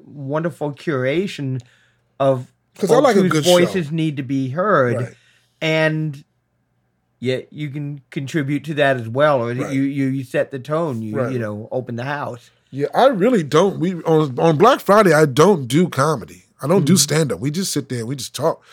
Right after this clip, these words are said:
Speaker 2: It's funny stuff 'cause, you know, Simeon and I work really well off each other. And then we both shit on Jason 'cause he's the new guy.
Speaker 1: <laughs>
Speaker 2: And then we talk shit to the audience, and it's really fun. And then comics get up there and they get to do their thing. They're already, they got a really warm house. Um,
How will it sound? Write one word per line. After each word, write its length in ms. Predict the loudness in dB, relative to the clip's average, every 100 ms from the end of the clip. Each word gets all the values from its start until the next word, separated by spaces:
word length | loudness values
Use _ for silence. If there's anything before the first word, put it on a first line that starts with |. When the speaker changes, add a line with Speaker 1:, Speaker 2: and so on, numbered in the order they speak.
| -2
Speaker 2:
It's 180 | 0 0
funny 300 | 0 2 2
stuff 540 | 0 2 2 2 -4 _
'cause, 200 | -10 -6
you 140 | -4
know, 260 | -4 -4 -6 -10 _
Simeon 400 | -4 -2 2 2
and 80 | 4
I 140 | 4
work 180 | 4 2
really 180 | 2 2
well 200 | 4 4
off 160 | 4 0
each 180 | -2
other. 320 | -4 -2 -6 -8 _ _ _ -10
And 340 | -6 -4 -4
then 80 | -2
we 100 | -2
both 240 | 0 0
shit 160 | 0 0
on 140 | -2
Jason 340 | 0 -2 -2 -6
'cause 160 | -6
he's 160 | -4 -4
the 60 | -4
new 200 | -4 -2
guy. 360 | -4 -2 -2 -4
Speaker 1:
<laughs> 40 | -10 -12 -14 -8
Speaker 2:
And 140 | -4
then 120 | -2
we 120 | 0 0
talk 280 | 0 0
shit 100 | -2 -8
to 60 |
the 100 | -8
audience, 540 | -6 -6 -6 -10 -10 -10
and 100 | -10
it's 140 | -10
really 200 | -6 -6
fun. 260 | -2 0 2
And 80 |
then 80 | 0
comics 340 | -2 -2 -2 -4
get 100 | -4
up 120 | -2
there 160 | -2
and 80 | -2
they 80 | -2
get 140 | -4
to 60 | -8
do 120 | -6
their 140 | -4 -4
thing. 280 | -6 -6
They're 140 | -4 -2
already, 300 | -2 -2 -6
they 100 | -8
got 140 | -6 -4
a 60 |
really 260 | 0 2 2
warm 380 | 0 -4 -4 -4
house. 420 | -4 -6 -10 -18 _ _ _ _
Um, 420 | -14 -10 -10 -12